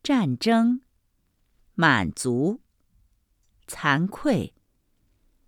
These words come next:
决心。委屈。打听。主人。结实。勤奋。银子。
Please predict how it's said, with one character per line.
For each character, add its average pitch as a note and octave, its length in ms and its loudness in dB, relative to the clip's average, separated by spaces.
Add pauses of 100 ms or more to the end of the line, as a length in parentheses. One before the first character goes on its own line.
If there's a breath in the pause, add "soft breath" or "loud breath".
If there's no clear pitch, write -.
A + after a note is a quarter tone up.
(160)
决 C#3+ 320 2
心。 C4 560 2 (1080)
委 B2 400 0
屈。 E3+ 360 -4 (1040)
打 B2 380 -2
听。 F3+ 320 -4 (1160)
主 C3+ 300 0
人。 A2 500 0 (1040)
结 C#4+ 420 2
实。 - 320 -6 (1080)
勤 D3+ 440 0
奋。 G3+ 380 -2 (1200)
银 D#3 480 2
子。 G#3+ 260 -2